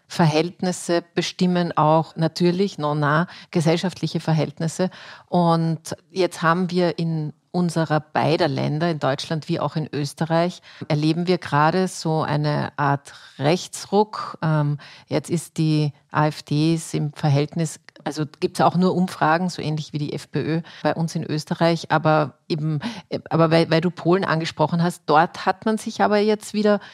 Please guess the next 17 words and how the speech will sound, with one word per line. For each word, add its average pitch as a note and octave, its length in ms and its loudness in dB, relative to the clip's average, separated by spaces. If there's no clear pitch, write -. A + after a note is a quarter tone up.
von, F#3 480 0
von F3+ 220 -2
dieser E3+ 260 0
ganz, D3+ 340 -2
ganz E3+ 300 -4
rechten, F3+ 640 -2
ähm, D#3+ 300 -2
Regierung F3 600 -2
auch E3 240 0
wieder E3+ 300 2
ein E3+ 140 -4
bisschen, E3+ 520 -2
ähm, C#3+ 420 -6
verabschiedet E3+ 920 2
und D#3 220 -2
hat - 220 -6
da D3+ 60 0